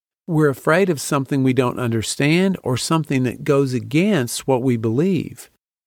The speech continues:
I sat next to a woman one time on an airplane who was afraid to fly because it was the first time she'd ever been on a plane. It was a complete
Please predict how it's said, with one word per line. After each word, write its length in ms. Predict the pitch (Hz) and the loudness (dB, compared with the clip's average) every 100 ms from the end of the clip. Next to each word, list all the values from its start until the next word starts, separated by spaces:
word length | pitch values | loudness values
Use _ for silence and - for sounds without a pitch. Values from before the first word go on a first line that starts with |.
| _ _ _ _ _ _ _ _ | _ _ _ _ _ _ _ _
I 80 | 147 | -4
sat 240 | - 135 | 0 0
next 220 | 135 127 - | 2 0 0
to 160 | 131 | 2
a 40 | 123 | 2
woman 400 | 127 127 120 117 | 2 2 2 0
one 180 | 110 | -4
time 260 | 117 123 117 | -2 -2 -2
on 80 | 110 | -2
an 120 | 104 | 0
airplane 640 | 147 196 - 110 107 117 - _ _ - | -2 -2 -4 -4 -2 -6 -10 _ _ -4
who 80 | |
was 140 | 123 110 | -2 -2
afraid 440 | 104 - 135 123 | -6 0 2 2
to 60 | 107 | -4
fly 720 | - 170 214 208 95 113 131 _ _ - | -4 0 2 2 -2 -4 -10 _ _ -10
because 420 | 135 147 147 147 | -6 0 0 0
it 60 | 151 | -4
was 160 | 139 | -4
the 80 | 156 | -4
first 300 | - 160 - | -2 -2 -4
time 260 | - 254 175 | -4 -2 -2
she'd 240 | - 139 | 0 0
ever 140 | 151 | 2
been 220 | 170 240 254 | 0 2 4
on 160 | 143 | 2
a 60 | 107 | 0
plane. 480 | - 104 90 76 - _ _ _ _ - | -6 -8 -8 -10 -16 _ _ _ _ -2
It 120 | 185 | 0
was 220 | 180 165 | 2 0
a 60 | 180 | -2
complete 760 | - 175 156 - 214 247 233 | -2 -4 -4 -4 0 0 -2